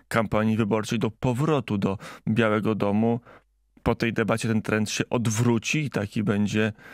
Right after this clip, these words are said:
taka będzie ta kampania pełna zwrotów akcji?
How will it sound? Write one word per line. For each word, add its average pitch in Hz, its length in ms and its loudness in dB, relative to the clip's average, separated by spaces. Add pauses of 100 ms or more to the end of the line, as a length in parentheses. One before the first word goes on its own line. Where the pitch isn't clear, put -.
(200)
taka 104 280 -2
będzie 107 300 0
ta 110 120 -4
kampania 110 560 0
pełna 117 420 0
zwrotów 113 760 -2 (140)
akcji? - 600 -2